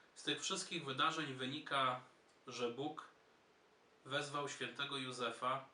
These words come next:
aby służył bezpośrednio osobie i misji Jezusa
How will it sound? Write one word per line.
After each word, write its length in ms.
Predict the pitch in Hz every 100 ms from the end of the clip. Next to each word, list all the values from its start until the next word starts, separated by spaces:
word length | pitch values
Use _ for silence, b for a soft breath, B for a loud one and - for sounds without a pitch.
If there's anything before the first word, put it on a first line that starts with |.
| - - - -
aby 240 | 123 127
służył 400 | - 156 151 143
bezpośrednio 800 | 135 127 135 - 139 139 139 131
osobie 460 | 120 - 139 139 135
i 180 | 131
misji 340 | 120 127 - 123
Jezusa 600 | 120 123 135 123 120